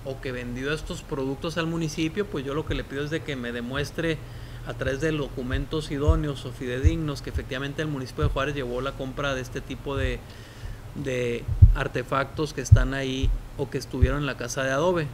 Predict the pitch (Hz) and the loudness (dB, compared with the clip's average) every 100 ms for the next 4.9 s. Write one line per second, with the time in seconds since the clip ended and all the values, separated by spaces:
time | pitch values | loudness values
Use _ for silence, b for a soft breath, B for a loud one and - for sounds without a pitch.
0 | - 123 123 127 147 175 185 180 175 175 | -6 -4 -2 -2 -4 -2 -2 -2 -4 -4
1 | 165 185 - 135 151 151 165 170 147 139 | -4 -4 -4 -6 -4 -4 -2 -2 -2 0
2 | 156 151 127 120 147 131 120 143 139 160 | 0 0 -2 -2 -2 -2 -6 -6 -2 -2
3 | 160 151 147 156 143 156 151 139 135 123 | 0 -2 -2 0 0 0 0 0 0 -4
4 | - 127 143 156 156 156 175 202 | -8 -4 -2 0 2 4 2 -2